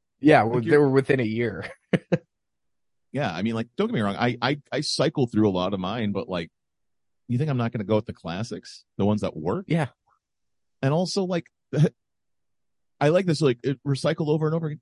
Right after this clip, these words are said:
Speaker 2: Yeah, like, what do you, like, do you go there? Are you a frequent flyer of Dick's Last Resort? Is this
Speaker 1: Right.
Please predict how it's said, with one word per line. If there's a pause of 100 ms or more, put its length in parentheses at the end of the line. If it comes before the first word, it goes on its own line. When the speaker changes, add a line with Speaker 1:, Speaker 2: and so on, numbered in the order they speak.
Speaker 2:
Yeah,
like,
what
do
you,
like,
do
you
go
there?
Are
you
a
frequent
flyer
of
Dick's
Last
Resort?
Is
this
Speaker 1:
Right.